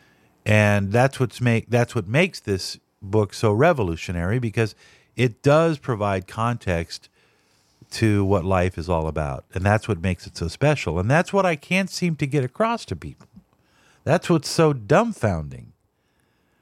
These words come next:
Because I ask myself, how is it that I came across this book and I was able to pick it up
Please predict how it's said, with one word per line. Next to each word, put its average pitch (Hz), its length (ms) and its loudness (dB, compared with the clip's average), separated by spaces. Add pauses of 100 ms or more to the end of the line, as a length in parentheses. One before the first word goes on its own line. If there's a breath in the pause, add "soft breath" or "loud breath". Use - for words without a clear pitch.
(260)
Because 123 280 2
I 135 120 6
ask 170 260 2
myself, 123 300 0
how 202 260 2
is 202 120 -4
it 196 120 0
that 156 120 0
I 156 240 2
came 139 240 -6
across 110 400 0
this 92 160 -10
book 90 360 -4 (500 soft breath)
and 107 100 2
I 123 160 6
was 147 220 2
able 120 240 2
to 104 80 -2
pick 107 240 -2
it 98 80 2
up 82 300 -2